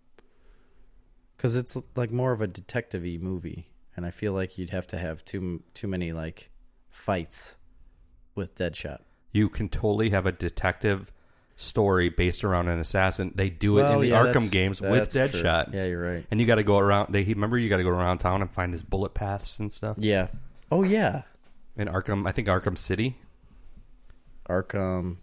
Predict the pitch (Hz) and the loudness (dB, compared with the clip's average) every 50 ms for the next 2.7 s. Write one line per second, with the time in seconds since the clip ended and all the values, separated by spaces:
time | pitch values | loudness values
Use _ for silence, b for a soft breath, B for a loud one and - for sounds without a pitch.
0 | - - - - - - - 87 71 67 80 87 98 87 82 - - - - - | -16 -18 -14 -10 -10 -6 -4 -6 -6 -6 -4 0 0 0 0 -2 -8 -10 -14 -18
1 | _ _ _ - 104 90 92 92 82 92 110 113 110 107 98 90 92 90 - - | _ _ _ -4 -2 0 2 0 0 2 2 2 2 2 0 -2 -2 -2 0 2
2 | 107 104 - 85 73 - 82 82 82 76 78 80 87 101 | 0 0 0 -4 -6 -6 -6 -6 -6 -6 -6 -4 -6 -6